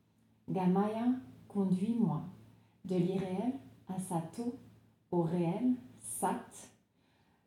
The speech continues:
ou finalement, conduis-moi de ma nature limitée à ma nature illimitée, conduis-moi de mon ego limité à mon soi véritable,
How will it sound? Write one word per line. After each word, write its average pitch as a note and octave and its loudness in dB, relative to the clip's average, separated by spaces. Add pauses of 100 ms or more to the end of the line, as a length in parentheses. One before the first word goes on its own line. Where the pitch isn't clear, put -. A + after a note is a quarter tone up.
(260)
ou B3+ 8
finalement, A#3 2
conduis-moi G3+ 2 (160)
de G3+ -6
ma F3+ 0
nature G3 0 (180)
limitée A3+ 2 (540)
à G3+ 0
ma F#3 2
nature F3 0
illimitée, F3 0 (640)
conduis-moi G3 6 (140)
de F#3+ 2
mon G3 6
ego B3 6 (240)
limité G3 0 (380)
à G3 -6
mon F3+ 4
soi A3 -2 (380)
véritable, G3 -2